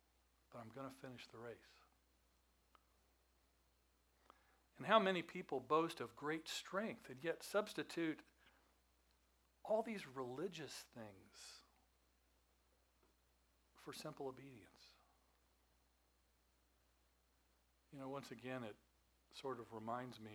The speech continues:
of that. There's a Stephen Curtis Chapman song where he's talking about all this Christian paraphernalia,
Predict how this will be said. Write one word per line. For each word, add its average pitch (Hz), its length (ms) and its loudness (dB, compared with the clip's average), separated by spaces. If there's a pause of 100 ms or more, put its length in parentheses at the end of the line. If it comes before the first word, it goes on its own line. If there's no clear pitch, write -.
of 101 100 -8
that. 110 260 -4
There's 107 180 -12
a 98 180 -8 (1300)
Stephen 120 340 -8
Curtis 107 300 -2
Chapman 120 480 -2
song 101 460 -10
where 98 120 -12
he's 101 400 -16
talking 127 360 4
about 107 260 0
all 110 180 2
this 107 260 -8
Christian - 460 -10
paraphernalia, 104 800 -6